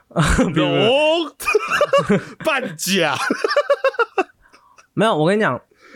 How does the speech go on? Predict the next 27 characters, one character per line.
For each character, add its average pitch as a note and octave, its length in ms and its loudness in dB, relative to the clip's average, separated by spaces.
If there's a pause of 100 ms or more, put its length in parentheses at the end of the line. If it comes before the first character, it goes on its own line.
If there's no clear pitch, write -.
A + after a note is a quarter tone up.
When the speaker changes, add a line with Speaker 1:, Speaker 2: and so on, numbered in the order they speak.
(480)
Speaker 1:
那 F#3+ 160 0
个， D#3+ 420 2 (440)
我， D3+ 340 2 (120)
我 D#3 140 4
个 E3+ 280 4
人 C#3+ 160 2
的， C3 400 2 (960)
呃， A#2 640 -4 (500)
择 D#3+ 280 2
偶 C3+ 260 0
条 A2 280 -2
件， B2+ 200 0
我 A2+ 40 -6
刚 D3+ 160 0
才 D#3 140 0
说 C#3 140 2
你 B2 60 0
求 - 200 0
偶 A#2+ 180 2
条 G#2 200 -4
件， G#2+ 240 -4
择 C#3+ 240 2
偶 C3 160 2
条 A2 240 -2
件， A2 260 -2 (960)
Speaker 2:
嗯。 B2 120 0
Speaker 1:
呃， A2 300 -2